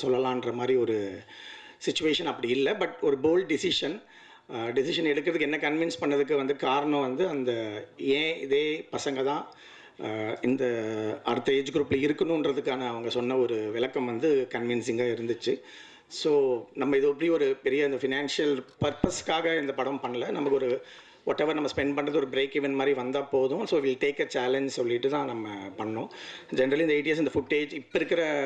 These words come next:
ஃபுட்டேஜோட மேட்ச் பண்றதுன்றதெல்லாம் ஒரு மிகப்பெரிய சேலஞ்சா இருந்துச்சு. இப்ப ரீசென்ட்டா பாத்தீங்கன்னா, இப்ப எடுக்கிற ஃபுட்டேஜே காணாம போச்சுன்னு சொல்ற மாதிரி கம்ப்ளைண்ட்ல நடக்கிற டைம் இது. So, அந்த சிச்சுவேஷன்ல இதை மெயின்டெயின் பண்ணி,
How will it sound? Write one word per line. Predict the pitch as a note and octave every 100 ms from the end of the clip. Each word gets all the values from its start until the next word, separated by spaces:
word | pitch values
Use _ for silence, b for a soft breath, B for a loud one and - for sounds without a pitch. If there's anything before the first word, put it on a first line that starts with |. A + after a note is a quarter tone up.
| C3 B2 A#2+ A2+ B B -
ஃபுட்டேஜோட | D3 B2+ C#3 D3 C#3+
மேட்ச் | C3 C#3 -
பண்றதுன்றதெல்லாம் | D3+ C#3+ C#3 C3+ C3+ E3+
ஒரு | C#3 C3 B2 B2 -
மிகப்பெரிய | C#3 C#3 D3 D3
சேலஞ்சா | C3+ C3 C3 C3+
இருந்துச்சு. | B2 A#2 C3
இப்ப | C#3
ரீசென்ட்டா | B2 C3+ D3+ D3+ D3
பாத்தீங்கன்னா, | C#3+ C#3 D3+ F3 B B B
இப்ப | - - E3+
எடுக்கிற | E3+
ஃபுட்டேஜே | E3+ D3+ D#3 E3
காணாம | D3 D3+ D3 C#3+
போச்சுன்னு | D3 C#3
சொல்ற | C3 C#3
மாதிரி | C3+ C#3 C3+ -
கம்ப்ளைண்ட்ல | C3 D3 C#3 C#3
நடக்கிற | B2 B2 B2
டைம் | A#2+ A#2+ A#2+
இது. | A2 G#2+ G2+ B B B B
So, | - - C#3
அந்த | C3+ C3 D#3 E3 E3+
சிச்சுவேஷன்ல | - F3 E3 D#3+ D#3+ F#3 F3+ E3 D3+ C#3
இதை | C#3 C#3
மெயின்டெயின் | C3+ C#3+ D3 D3+ D#3 D3+
பண்ணி, | D3 D3+ D#3+